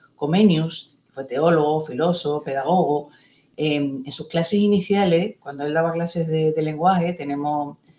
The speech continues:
em, bastante información al respecto, él le daba a los estudiantes un dibujo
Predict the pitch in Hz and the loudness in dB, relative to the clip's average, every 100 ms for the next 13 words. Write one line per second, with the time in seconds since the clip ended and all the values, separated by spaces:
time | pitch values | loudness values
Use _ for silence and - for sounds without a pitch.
0 | _ _ - 143 143 143 143 - - 143 | _ _ -10 -8 -8 -10 -12 -16 -12 -12
1 | - 151 147 156 156 151 143 - 151 147 | -6 -4 -2 -2 -2 -4 -6 -6 -6 -6
2 | 151 160 208 208 147 - - - 170 185 | -6 0 0 0 -6 -8 -12 -4 2 6
3 | 190 196 190 185 180 185 175 175 175 165 | 10 10 10 6 2 4 4 4 2 2
4 | 254 220 - | 0 -4 -10